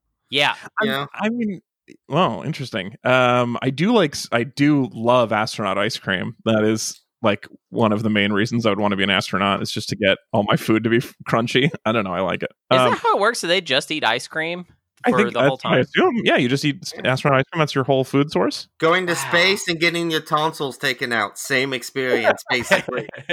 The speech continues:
Speaker 2: Very similar. Very
Speaker 3: Yeah.
Speaker 2: similar. Um, so let me introduce you to the panel today.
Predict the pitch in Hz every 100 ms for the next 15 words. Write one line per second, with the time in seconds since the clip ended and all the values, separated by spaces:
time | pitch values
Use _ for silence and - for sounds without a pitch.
0 | - 247 226 220 277 240 262 135 110 143
1 | 165 143 120 110 110 - - 123 127 127
2 | 123 123 120 185 247 294 147 147 135 139
3 | 123 - 117 113 123 117 113 113